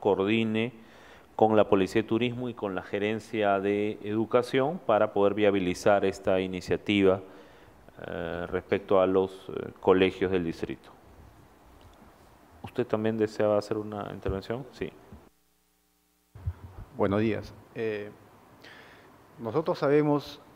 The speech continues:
Speaker 2: que los trabajadores de construcción civil, ¿no?, y que tienen obras a lo largo de todo el país, son personas que tienen eh, un antecedente, un pasado un poco, bastante de repente decirlo turbio.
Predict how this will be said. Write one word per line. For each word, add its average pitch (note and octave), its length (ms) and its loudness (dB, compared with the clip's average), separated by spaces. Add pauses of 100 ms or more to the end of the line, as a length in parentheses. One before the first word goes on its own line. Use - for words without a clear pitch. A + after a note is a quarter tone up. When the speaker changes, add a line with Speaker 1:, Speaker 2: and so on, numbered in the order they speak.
Speaker 2:
que G2+ 720 -2
los G#2 460 -4
trabajadores A2+ 720 4
de G2+ 260 -2
construcción G2+ 540 -8
civil, A2 340 -6 (520)
¿no?, G#2 220 -8
y F#2 60 -10 (340)
que G#2 100 -4
tienen A2+ 280 0
obras A#2 360 4
a G2+ 40 -4
lo G2 100 0
largo G2+ 380 0
de F2 220 -10 (400)
todo G2+ 280 0
el F#2 140 -4
país, G2+ 420 -4 (840)
son E3+ 200 0
personas D3 640 4
que G2 140 -6
tienen A2+ 480 -2 (800)
eh, G#2+ 140 -14
un A2 420 -8
antecedente, G#2+ 920 0
un G#2 200 -8
pasado G#2+ 600 4
un - 280 -10
poco, G2 400 -6 (460)
bastante - 480 -6
de G2 120 0
repente G2+ 380 -4
decirlo G2+ 400 -4
turbio. G2 400 -2